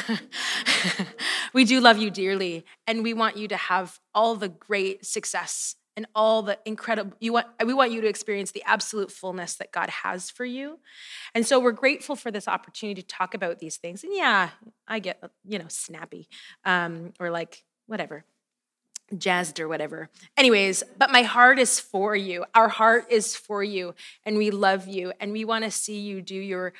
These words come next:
friendships well. We want you to,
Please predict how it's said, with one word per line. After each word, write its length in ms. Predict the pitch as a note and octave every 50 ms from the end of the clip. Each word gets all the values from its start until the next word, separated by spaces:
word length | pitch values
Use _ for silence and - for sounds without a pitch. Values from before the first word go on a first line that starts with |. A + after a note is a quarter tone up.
| - _ _
friendships 920 | - - - A3 G3+ G3 A3 G#3+ - - F#3 - - - - - - - _ _ _ _ -
well. 340 | F3+ E3 D#3+ D#3 A#2 - - _ _ _ _ _ _ _ _ _ _ _ _ _ _ _ -
We 100 | A3+ A#3
want 220 | A#3+ A#3 B3 B3+
you 80 | A#3 G#3+
to, 120 | A3